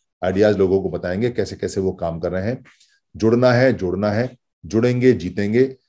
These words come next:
जब जब जुड़े हैं तब तब जीतेंगे, जहां जहां जुड़े हैं वहां वहां जीते हैं,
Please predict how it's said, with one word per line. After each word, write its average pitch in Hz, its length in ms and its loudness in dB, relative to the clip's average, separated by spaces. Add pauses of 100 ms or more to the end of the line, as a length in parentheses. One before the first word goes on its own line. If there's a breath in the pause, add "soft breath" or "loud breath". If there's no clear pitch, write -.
(200)
जब 107 240 2
जब 120 160 6
जुड़े 110 200 0
हैं 117 160 0
तब - 200 -4
तब 95 140 0
जीतेंगे, 104 540 0 (340)
जहां 131 280 4
जहां 139 220 4
जुड़े 117 280 2
हैं 143 60 2
वहां 110 320 0
वहां 117 160 0
जीते 92 240 -8
हैं, 127 260 -4